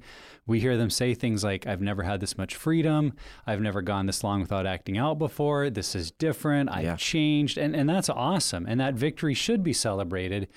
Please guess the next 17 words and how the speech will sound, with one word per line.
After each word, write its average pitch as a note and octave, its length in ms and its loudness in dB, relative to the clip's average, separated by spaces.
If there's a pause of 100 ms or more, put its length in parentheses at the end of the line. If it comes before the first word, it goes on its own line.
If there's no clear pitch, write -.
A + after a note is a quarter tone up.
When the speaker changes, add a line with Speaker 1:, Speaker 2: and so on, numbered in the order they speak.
(380)
Speaker 1:
but C#3+ 140 2
it, D3+ 100 0
it D#3 140 2
can C#3+ 200 2
make C3+ 240 2
us C#3 220 0
feel C#3+ 260 2
like B2+ 320 2 (380)
we, C3 360 2
we've B2 260 2
done C3 180 4
the C3 80 4
work C#3 300 2
and A#2+ 80 2
now A#2+ 180 0
we're G#2 140 0
there. A2 640 2